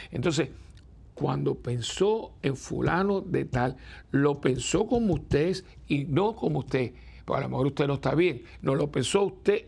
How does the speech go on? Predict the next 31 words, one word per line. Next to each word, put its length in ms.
con 280
todo 300
su 200
potencial. 760
Y 180
de 60
ahí 160
viene 340
entonces 720
el 260
tema 400
de 100
este 220
encuentro, 760
¿verdad? 360
Te 140
formé 520
para 320
mí. 240
Claro 280
que 80
se, 120
o 220
sea, 200
de 160
Dios 220
vengo 320
y 80
hacia 320
Dios 380
voy. 320